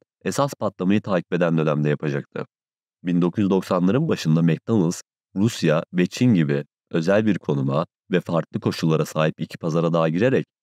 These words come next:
dünya markası olduğunu bir kez daha kanıtladı. Bir hamburgerden efsane doğuran Ray Kroc bin dokuz yüz seksen dörtte öldü. McDonald's bugün yüz yirmiden fazla ülkede otuz binden fazla restoranda hizmet veriyor. Bunların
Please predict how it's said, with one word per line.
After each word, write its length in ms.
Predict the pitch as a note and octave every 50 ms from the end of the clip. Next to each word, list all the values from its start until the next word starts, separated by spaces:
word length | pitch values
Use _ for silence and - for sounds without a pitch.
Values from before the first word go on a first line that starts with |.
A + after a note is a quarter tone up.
| _ _ -
dünya 280 | E2+ E2+ F2 F2+ F2+ F#2
markası 480 | F#2 F2+ E2 E2 - E2+ - - -
olduğunu 520 | D#2 D#2 C#2+ D2+ D2+ D#2+ G2 B2+ C#3+ C3+ - _ -
bir 180 | E2 D#2 C#2+
kez 260 | - - D#2+ D2 D2
daha 140 | D#2 D#2+ D#2+
kanıtladı. 560 | - - D#2+ D2 C#2 - - D2 C#2 C#2 C2 - _ _ _ _ _ _ _ _ -
Bir 120 | F#2 G#2
hamburgerden 680 | A2+ A2+ A2+ A2+ B2 D3 D#3 C#3+ C3 G#2+ F#2 F2+ F2+ F2+
efsane 420 | E2+ E2 - - F#2 F#2 G#2 G2+
doğuran 320 | F#2+ E2+ E2 D#2+ D#2 D#2
Ray 200 | D2+ D2 C#2+ D2
Kroc 280 | - - - G#2 A#2 - -
bin 140 | F#2 E2+ E2+
dokuz 180 | E2+ D#2+ - F#2
yüz 100 | E2+ -
seksen 420 | - E2+ D#2 - - E2+ E2 E2
dörtte 300 | D#2+ D#2+ - _ - E2+
öldü. 300 | D#2 D2+ D2 C#2+ C#2+ C#2+ - _ _ _ _ _ _ _ _ -
McDonald's 600 | F2 E2 - _ - B2 A#2+ G2+ G2 A2 - -
bugün 400 | - E2+ F2 E2 D#2+ E2 G2+ G2
yüz 200 | F2 E2 E2 D#2
yirmiden 380 | D#2+ D#2 D#2 D#2 E2+ F#2 G2 G2
fazla 300 | - E2 D#2+ D2+ D2+ D2+
ülkede 460 | D2+ C#2+ C#2 - D2+ C#2+ C#2 D2 E2+ - _ _ _ _ -
otuz 300 | F2+ E2 - - G2+ G2
binden 300 | F#2+ E2+ E2+ E2 E2 D#2+
fazla 280 | - E2 D#2+ D2+ D#2+ D#2
restoranda 560 | D#2+ D2+ - - D#2+ D#2+ D#2+ D#2 - - D2+
hizmet 320 | D2 C#2+ D2 D2 - -
veriyor. 300 | D#2 D2+ C#2+ C#2+ C#2+ C2+ - _ _ _ _ _ _ _ _ _ -
Bunların 540 | E2 E2 D#2 D#2+ D#2+ D#2+ E2 G2+ C3 D#3